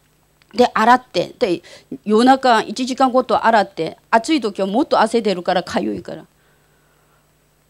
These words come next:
ヨブのように、し-、本当に自分が正しいと思ったら、その中に不信仰が見つけられてね。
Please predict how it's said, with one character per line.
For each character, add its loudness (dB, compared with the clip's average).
ヨ 8
ブ 4
の 2
よ 0
う 0
に、 -4
し-、 -12
本 6
当 4
に 4
自 -2
分 4
が 4
正 0
し -6
い -14
と -4
思 -2
っ -4
た -4
ら、 -10
そ -8
の -4
中 -2
に 0
不 -8
信 -4
仰 -4
が 0
見 -4
つ -18
け -2
ら 0
れ -4
て -12
ね。 -12